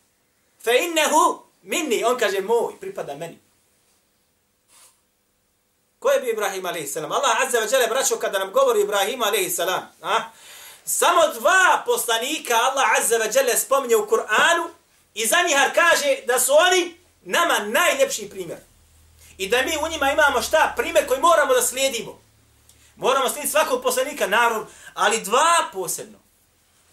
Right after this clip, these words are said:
لقد كانت لكم في إبرا-، لقد كانت لكم، لقد كانت لكم أسوة حسنة في إبراهيم والذين معه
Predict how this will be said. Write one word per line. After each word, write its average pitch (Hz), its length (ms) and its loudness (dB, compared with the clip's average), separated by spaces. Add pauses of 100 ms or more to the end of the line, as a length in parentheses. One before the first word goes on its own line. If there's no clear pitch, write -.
(2000)
لقد 247 400 -2
كانت 294 640 2
لكم 269 400 0
في 262 460 -4
إبرا-، 233 640 0
لقد 233 320 -2
كانت 262 360 2
لكم، 240 460 -2 (2750)
لقد 233 340 -4
كانت 269 340 -2
لكم 269 420 -2 (680)
أسوة 247 500 0
حسنة 247 680 -2
في 240 340 -4
إبراهيم 247 400 0
والذين 262 680 0
معه 247 380 0